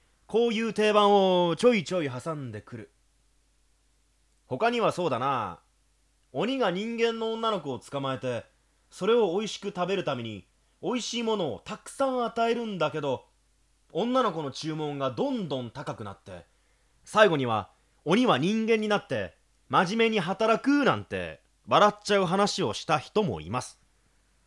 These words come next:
これは、怪談じゃないと思うんだけど、まあ、何でもいいのです。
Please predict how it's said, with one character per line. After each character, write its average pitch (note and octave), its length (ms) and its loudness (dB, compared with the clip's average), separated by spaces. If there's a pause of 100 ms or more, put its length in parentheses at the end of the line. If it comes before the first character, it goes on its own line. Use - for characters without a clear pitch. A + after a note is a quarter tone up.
(460)
こ D3 120 2
れ F3 60 8
は、 F#3 340 8 (280)
怪 A#3 220 6
談 B3 220 4
じ B3 80 6
ゃ A3 100 8
な G#3 100 8
い G#3+ 80 4
と E3+ 120 2
思 F3+ 180 4
う - 20 2
ん D#3+ 120 -2
だ D3+ 120 4
け E3+ 80 4
ど、 F#2+ 460 -2 (380)
ま C#3+ 500 6
あ、 - 40 -20 (520)
何 G3+ 300 2
で C4 80 2
も B3+ 160 2
い C4 80 0
い - 20 0
の C4+ 120 0
で - 100 -4
す。 - 160 -20